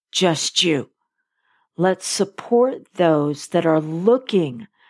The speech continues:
for you, that have a story similar to yours, and you can help them add on an additional chapter that's going to be about the success in their life,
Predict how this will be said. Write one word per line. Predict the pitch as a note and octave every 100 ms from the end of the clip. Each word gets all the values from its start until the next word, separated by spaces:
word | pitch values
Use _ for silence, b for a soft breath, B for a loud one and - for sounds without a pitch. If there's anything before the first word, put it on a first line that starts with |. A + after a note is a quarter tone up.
| b
for | - - F#3+
you, | D3 E3 C#3+ B2 _ b b b
that | F#3+
have | E3 G3 F#3
a |
story | F#3+ - A3+ G#3 G3
similar | F#3 - - C4+ C4 G#3+ E3 D3 - _ _ -
to | G#3
yours, | E3 E3 D#3 C#3 D3 - - B B B B B
and | E3+ D#3 D#3
you | D#3+ G#3+
can | G#3+ G3 F3
help | C#3 F#3+ E3+ -
them | F3 D#3 D#3 b b -
add | E3+ F3 F3+ F3+
on | F#3+ G3+ F#3
an | D#3+ D#3
additional | D3+ F3 E3+ - F#3 E3
chapter | D#3+ F3+ F3 F3+ - B3+ C4+ b b b b b
that's | F3+ E3
going | - E3 E3 E3+
to |
be | F3 F3 E3+ E3+ -
about | E3 D3 D3
the | -
success | - - - - F#3+ F#3 - - -
in | G3+ G3
their | G#3+
life, | G#3+ F#3 D#3 D3+ -